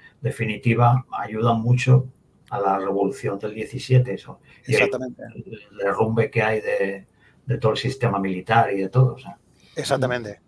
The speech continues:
Speaker 2: exactamente. Ahí empieza, ahí empieza todo, sí. Ahí empieza todo, de hecho, sí. Sí, sí, el, el, eh, digamos, el periodo que hay entre el fracaso de la ofensiva Brusilov y el fracaso de la siguiente ofens-, la ofensiva Kerensky,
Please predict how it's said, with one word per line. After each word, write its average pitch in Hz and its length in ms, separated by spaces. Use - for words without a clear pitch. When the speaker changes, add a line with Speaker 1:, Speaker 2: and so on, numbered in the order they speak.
Speaker 2:
exactamente. 117 540
Ahí 131 340
empieza, 135 300
ahí 123 100
empieza 123 260
todo, 117 220
sí. 117 200
Ahí 117 80
empieza 117 260
todo, 117 240
de 113 100
hecho, 110 160
sí. 110 180
Sí, - 180
sí, 135 160
el, 120 120
el, 117 320
eh, 143 220
digamos, 135 340
el 131 260
periodo 151 420
que 147 120
hay 131 160
entre 120 260
el 117 80
fracaso 139 520
de 131 80
la 127 80
ofensiva 127 500
Brusilov 117 640
y 123 220
el 113 340
fracaso 151 540
de 127 140
la 120 100
siguiente 135 480
ofens-, 120 380
la 98 500
ofensiva 123 400
Kerensky, 135 720